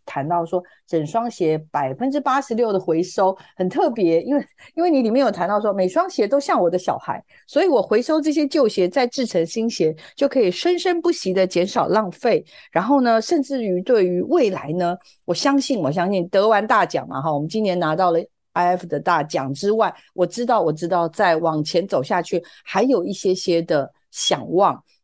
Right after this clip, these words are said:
那甚至，甚至我知道目前在自媒体的经营啊、粉专上面啊等等这些东西都有不断有新的创意在这边，所以跟我们聊聊好不好？股民，如果可以的话，来，先往前，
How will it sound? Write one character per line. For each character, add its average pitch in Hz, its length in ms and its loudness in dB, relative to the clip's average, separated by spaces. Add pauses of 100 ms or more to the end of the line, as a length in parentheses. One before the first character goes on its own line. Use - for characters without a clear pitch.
那 180 320 2
甚 240 220 -2
至， 220 100 -6
甚 196 220 -2
至 190 80 -2
我 147 100 0
知 151 160 -6
道 170 160 2
目 185 140 -2
前 165 220 -4
在 165 180 0
自 220 160 -6
媒 180 140 -2
体 185 120 -6
的 165 120 0
经 240 240 -2
营 208 200 -2
啊、 208 320 2
粉 208 240 -2
专 233 220 0
上 254 240 -2
面 247 220 0
啊 214 120 0
等 208 200 0
等 208 120 -2
这 180 80 -2
些 208 140 2
东 208 160 -2
西 208 140 -4
都 285 200 2
有 175 300 0
不 185 100 -6
断 214 240 -2
有 156 140 0
新 240 300 0
的 214 100 0
创 190 240 -6
意 180 80 0
在 175 140 0
这 170 120 -4
边， - 140 0 (240)
所 269 100 -4
以 - 40 0
跟 302 120 2
我 247 80 0
们 170 120 -2
聊 151 180 2
聊 147 180 0
好 147 120 -6
不 143 80 -14
好？ 120 180 -2
股 151 100 -8
民， 165 200 -2
如 285 100 0
果 294 180 2 (360)
可 190 100 -2
以 254 100 2
的 160 140 -2
话， 151 260 -2 (100)
来， 156 260 -10
先 269 200 0
往 185 220 0
前， 151 320 -4